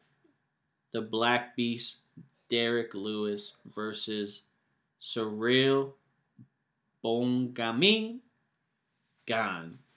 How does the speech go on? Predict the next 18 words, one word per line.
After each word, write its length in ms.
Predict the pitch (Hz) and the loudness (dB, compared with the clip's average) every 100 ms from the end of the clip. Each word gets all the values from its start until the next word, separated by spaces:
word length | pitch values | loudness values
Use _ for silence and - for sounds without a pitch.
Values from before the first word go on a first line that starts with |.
| _ _ _ _ _ _ _ _ _ _ _ _ _ _ _ _ | _ _ _ _ _ _ _ _ _ _ _ _ _ _ _ _
Listen, 520 | 131 131 107 98 104 - _ - | 2 4 2 -6 -8 -16 _ -2
I 80 | 120 | 2
know 160 | 139 | 4
there's 240 | 123 123 113 | 6 4 2
a 80 | 110 | 2
lot 220 | 110 110 | 4 2
of 80 | 101 | 2
hate 440 | 117 113 - - _ _ _ _ _ 117 | 2 2 2 -6 _ _ _ _ _ -4
on 200 | 117 113 | -2 -2
this 200 | 110 113 | -4 -4
main 240 | 110 110 | -2 -2
event, 420 | 107 110 110 107 117 | -4 -4 -4 -4 -4
and 160 | 113 | 2
I 80 | 156 | 2
just 380 | 147 139 - - _ _ | 2 -2 -6 -14 _ _
finished 560 | - 123 117 117 - _ _ _ - | -6 -2 -2 -4 -12 _ _ _ -20
watching 680 | - 110 110 - 110 110 107 | -6 -4 -4 -4 -6 -4 -6
the 600 | 104 104 101 101 95 92 | -6 -4 -4 -6 -8 -10